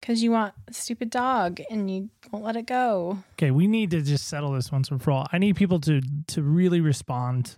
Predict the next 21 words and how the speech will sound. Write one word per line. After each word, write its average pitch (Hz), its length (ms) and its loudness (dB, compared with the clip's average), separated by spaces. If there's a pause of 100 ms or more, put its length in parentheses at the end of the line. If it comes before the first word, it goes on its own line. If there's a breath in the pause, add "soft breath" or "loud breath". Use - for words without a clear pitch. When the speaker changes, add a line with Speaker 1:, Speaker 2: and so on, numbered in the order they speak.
Speaker 2:
to 139 140 2
this. - 420 -8
But 208 180 2
hey, 208 200 2
this 226 200 2
is 294 140 -8
the 247 140 2
moment, 226 440 2
folks. 151 360 2
This 196 240 -2
is 190 140 -2
your 220 140 0
time. 160 520 -2
This 160 200 -2
is 170 280 -6
where 170 200 6
you 175 200 6
rise 156 320 2
up 156 160 -2
and 139 180 2
say, 131 440 -8